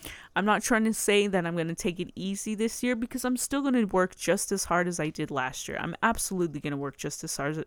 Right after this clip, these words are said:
hard as I did last year, if not even harder. <laughs> I know I'm insane, but it's okay. I'm in it to win it. But, um, yeah, no, I'm gonna work re-, I want to improve,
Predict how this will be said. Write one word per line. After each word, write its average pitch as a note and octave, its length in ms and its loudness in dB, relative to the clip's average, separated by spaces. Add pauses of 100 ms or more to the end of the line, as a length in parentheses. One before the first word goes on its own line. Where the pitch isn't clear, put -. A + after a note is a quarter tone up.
hard D#3+ 340 0
as D#3+ 140 0
I D#3 120 0
did D3+ 180 -4
last C3+ 420 -4
year, G#3+ 240 2
if C4+ 260 6
not A3 300 8
even F3 300 4
harder. F#3 480 4 (640)
<laughs> - 580 -4
I - 180 2
know E3 300 -2
I'm - 140 -6
insane, - 460 -4
but - 120 -6
it's - 220 -6
okay. - 580 -8
I'm F3+ 220 -4
in F#3 160 -4
it - 140 -10
to A#3 120 0
win - 280 -4
it. - 340 -6 (200)
But, F#3+ 240 4
um, D#3 440 2
yeah, G3 240 6
no, E3+ 140 2
I'm G#3 100 2
gonna C#4 160 4
work B3 340 2
re-, F#3+ 220 2
I F#3+ 100 6
want A3+ 300 4
to A3+ 440 -2 (300)
improve, G#3 640 2